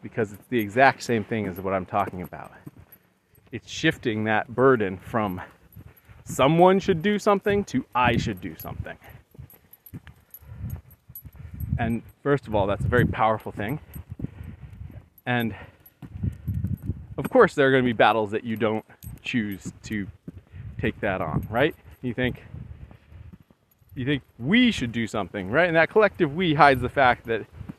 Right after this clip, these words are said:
you support certain things happening in the world, but you don't have bandwidth to actually do them yourself. But in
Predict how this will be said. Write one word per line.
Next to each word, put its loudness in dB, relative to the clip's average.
you -2
support 8
certain 0
things 0
happening 6
in 0
the 0
world, 2
but 4
you -2
don't 6
have 0
bandwidth 2
to 2
actually -2
do 0
them -4
yourself. -6
But -2
in -4